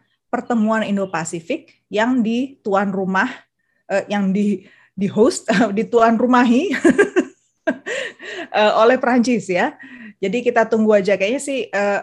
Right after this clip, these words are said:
entah Januari akhir atau Februari akhir. Nanti kita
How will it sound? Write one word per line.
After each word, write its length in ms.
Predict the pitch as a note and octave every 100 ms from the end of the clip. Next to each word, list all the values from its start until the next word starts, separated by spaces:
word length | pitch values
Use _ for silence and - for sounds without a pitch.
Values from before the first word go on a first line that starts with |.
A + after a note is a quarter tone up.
| -
entah 240 | G#3+ G#3+ - - -
Januari 480 | G3 F#3+ F#3+ F#3+ F#3+
akhir 320 | F#3 C4+ C4+
atau 640 | G#3 - F#3+ F#3+ F#3 -
Februari 640 | - F#3 F3 F#3 F3+ F3+ -
akhir. 320 | F3 G3+ E3
Nanti 160 | F3+
kita 480 | A3 G3 G#3 G3 -